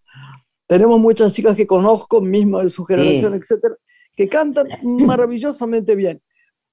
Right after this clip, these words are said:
Speaker 1: El tema está que cada estrofa es una historia.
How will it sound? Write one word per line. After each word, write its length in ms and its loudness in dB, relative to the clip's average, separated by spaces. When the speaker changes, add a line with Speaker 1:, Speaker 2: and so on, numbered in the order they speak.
Speaker 1:
El 240 -4
tema 320 0
está 460 -6
que 220 -4
cada 340 0
estrofa 500 -2
es 140 -6
una 140 -2
historia. 760 -2